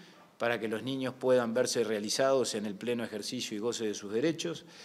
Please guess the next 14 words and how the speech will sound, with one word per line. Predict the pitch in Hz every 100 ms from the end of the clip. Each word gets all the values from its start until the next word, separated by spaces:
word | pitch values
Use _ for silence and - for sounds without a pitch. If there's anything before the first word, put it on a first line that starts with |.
| - - -
para | 127 123
que | 123
puedan | 120 151 147
acceder | 135 - 120 131 143
al | 120 107
derecho | 113 131 - 120 110 -
fundamental, | - 117 110 107 107 139 139 131 - - - - _ _ -
y |
no | 160 170
sé | 175
si | 156
principal, | 143 131 117 117 - 147 139
pero | 123 113 107
casi, | - 131 -